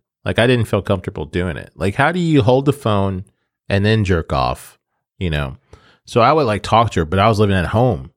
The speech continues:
But I was always so nervous my mom would have picked up the phone while, she, you know, you hear me talking about, like, "Oh, yeah, I wanna suck on your titties," or, you know, whatever, something like that.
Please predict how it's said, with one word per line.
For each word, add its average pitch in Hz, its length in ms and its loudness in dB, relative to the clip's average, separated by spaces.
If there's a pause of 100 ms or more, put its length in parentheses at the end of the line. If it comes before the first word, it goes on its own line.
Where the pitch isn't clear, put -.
(140)
But 90 120 -4
I 95 40 0
was - 160 0
always 135 240 2
so 131 120 0
nervous 110 500 2
my 92 100 2
mom 95 320 2
would 110 80 4
have 87 120 0
picked - 180 -2
up - 80 -8
the 85 100 -4
phone 104 440 0
while, 80 260 -2
she, - 220 -14
you 85 120 -2
know, 76 200 -2
you 78 100 -6
hear 90 220 0
me 82 160 0
talking 87 340 0
about, 80 320 0
like, 80 240 -8 (380)
"Oh, 87 180 -2
yeah, 80 280 0
I - 40 -4
wanna 90 180 0
suck - 220 -4
on 85 80 2
your 80 140 2
titties," 82 500 0
or, - 180 -10
you 156 120 2
know, 101 140 2
whatever, 98 380 2
something 85 320 -2
like 71 200 -6
that. 67 240 -6